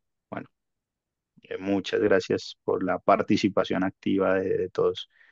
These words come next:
Y, eh, también si necesitan contactarse conmigo, profundizar en algún tema, bienvenido. Bueno, eh, sin-, fi-, finalizamos entonces la, la, la reunión de escuelas de consultores Latinoamérica.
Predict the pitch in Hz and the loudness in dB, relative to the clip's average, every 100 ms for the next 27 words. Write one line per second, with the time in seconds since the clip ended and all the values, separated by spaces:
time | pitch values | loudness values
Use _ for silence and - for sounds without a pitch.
0 | _ _ _ - 110 120 131 135 131 113 | _ _ _ 0 6 8 10 10 8 8
1 | 104 98 - 104 107 101 127 120 113 107 | 6 6 4 4 4 6 6 6 2 2
2 | 110 117 110 120 113 - 101 107 113 120 | 4 6 6 4 4 2 2 4 6 8
3 | 127 131 131 131 127 117 113 110 - 104 | 10 10 8 6 4 0 -2 -8 -4 -2
4 | 104 101 101 110 120 110 104 - 127 131 | 2 4 4 4 4 2 2 2 2 2
5 | 110 101 95 92 85 _ _ - - 135 | 2 2 0 0 -4 _ _ -6 -2 -2
6 | - _ _ _ _ _ _ _ _ _ | -4 _ _ _ _ _ _ _ _ _
7 | _ _ _ 247 - 53 - - - 110 | _ _ _ -8 -4 -2 0 -2 2 2
8 | 131 - - 110 110 107 107 104 123 117 | 2 0 2 4 4 4 2 6 6 6
9 | 101 101 107 110 104 101 - _ - - | 4 2 4 6 4 2 -4 _ -4 2
10 | 101 104 101 98 104 - 117 107 110 113 | 2 4 2 4 4 6 4 6 4 4
11 | - - 104 107 98 95 90 92 92 98 | -2 -2 0 0 0 0 4 4 4 4
12 | 110 113 104 92 92 92 - | 4 4 4 4 4 0 -8